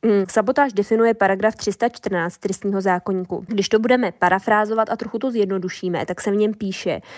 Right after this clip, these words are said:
že sabotáž je, pokud někdo zneužije svého postavení, povolání nebo své funkce s úmyslem poškodit ústavní zřízení a obranyschopnost České republiky, tedy například zmařit nebo stížit plnění nějakého důležitého úkolu veřejné moci.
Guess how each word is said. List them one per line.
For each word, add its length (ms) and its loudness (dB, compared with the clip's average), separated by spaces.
že 140 2
sabotáž 720 0
je, 180 2
pokud 340 -4
někdo 520 2
zneužije 500 0
svého 360 2
postavení, 720 0
povolání 600 2
nebo 200 0
své 220 -2
funkce 540 0
s 160 -10
úmyslem 440 0
poškodit 580 -2
ústavní 520 0
zřízení 600 -2
a 120 -2
obranyschopnost 760 -4
České 320 -4
republiky, 500 -4
tedy 220 4
například 540 2
zmařit 580 2
nebo 240 0
stížit 600 -2
plnění 460 2
nějakého 500 2
důležitého 720 0
úkolu 420 0
veřejné 480 0
moci. 340 -6